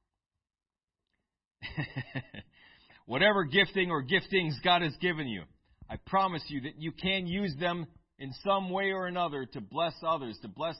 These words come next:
the church, the kingdom of God, to advance His kingdom and move it forward. Amen.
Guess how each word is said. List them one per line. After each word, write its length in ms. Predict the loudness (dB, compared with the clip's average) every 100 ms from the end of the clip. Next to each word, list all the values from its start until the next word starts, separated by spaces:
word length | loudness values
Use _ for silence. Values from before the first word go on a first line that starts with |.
| -12
the 100 | -14 -10
church, 200 | -8 -8 -10
the 60 | -10
kingdom 320 | -8 -8 -6
of 180 | -8 -2
God, 320 | 0 2 0 -6 _ _ _ _ -12
to 100 | -8
advance 340 | -6 -4 -4 -6
His 140 | -8 -4
kingdom 420 | -4 -2 -6 -10 -8
and 140 | -4
move 160 | -2 -4
it 100 | -6 -2
forward. 400 | 0 0 -4 -10 _ _ _ _ _ _ -20 _ -6
Amen. 420 | -2 0 0 -2